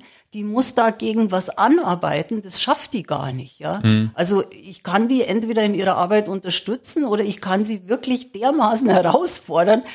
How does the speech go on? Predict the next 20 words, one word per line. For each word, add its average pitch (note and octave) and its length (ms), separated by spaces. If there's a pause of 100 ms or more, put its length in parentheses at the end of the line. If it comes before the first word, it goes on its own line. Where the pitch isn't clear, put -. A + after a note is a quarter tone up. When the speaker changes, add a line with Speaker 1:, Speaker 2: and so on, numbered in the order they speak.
Speaker 1:
Also G3 180
die G3+ 140
war F3+ 160
wirklich B3+ 320
gut, D4 240
die F#3+ 100
Frau, - 380
aber D#3+ 320 (400)
ich E3 160
hab - 160
gedacht, D#3 260
ich C#3 140
würd D#3 160
nie C4 320
in B3 160
diese B3 220
Bank C4 280
gehen. D3 520
Speaker 2:
Mhm. A2 280 (220)
Mhm. A#2 340